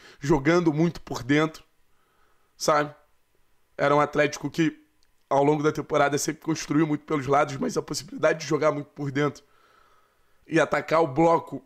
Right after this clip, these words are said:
do, é, do Palmeiras fez com que o Atlético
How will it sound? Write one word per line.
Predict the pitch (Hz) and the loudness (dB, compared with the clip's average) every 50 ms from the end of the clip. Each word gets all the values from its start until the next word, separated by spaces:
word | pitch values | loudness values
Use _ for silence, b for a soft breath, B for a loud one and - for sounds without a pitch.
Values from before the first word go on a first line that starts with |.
| _ - | _ -16
do, | 143 135 135 143 | -8 -2 2 2
é, | 135 - - 131 | 2 4 2 0
do | 135 127 139 | 0 -2 -4
Palmeiras | - - 156 151 139 147 147 135 120 - - - _ _ _ _ _ _ _ _ _ _ | -2 0 0 2 2 2 2 0 0 -4 -14 -20 _ _ _ _ _ _ _ _ _ _
fez | - - 151 135 | -4 -2 -2 -2
com | - 147 143 | -2 -4 -2
que | 135 151 | 0 2
o | 151 | 2
Atlético | 143 - - - 147 147 143 - - - 131 117 | 0 2 2 0 2 2 0 -2 -6 -8 -8 -8